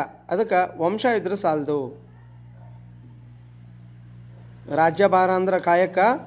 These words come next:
ಅದಕ್ಕ ವಂಶ ಇದ್ರ ಸಾಲದು. ಈ ಮಾತನ್ನ ಯಾರು ಯಾರಿಗೆ ಹೇಳಿದರು? ಆಯ್ಕೆ ಮೊದಲಿನ,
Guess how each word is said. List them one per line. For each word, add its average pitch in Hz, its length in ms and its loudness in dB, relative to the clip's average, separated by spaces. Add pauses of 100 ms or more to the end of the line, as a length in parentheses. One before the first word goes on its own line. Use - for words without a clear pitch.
(340)
ಅದಕ್ಕ 185 280 -2 (500)
ವಂಶ 214 320 2
ಇದ್ರ 202 400 2
ಸಾಲದು. 196 680 -2 (600)
ಈ 170 120 0
ಮಾತನ್ನ 175 380 -4
ಯಾರು 190 300 -2
ಯಾರಿಗೆ 180 280 0
ಹೇಳಿದರು? 160 720 -4
ಆಯ್ಕೆ 143 440 -8
ಮೊದಲಿನ, 143 340 -8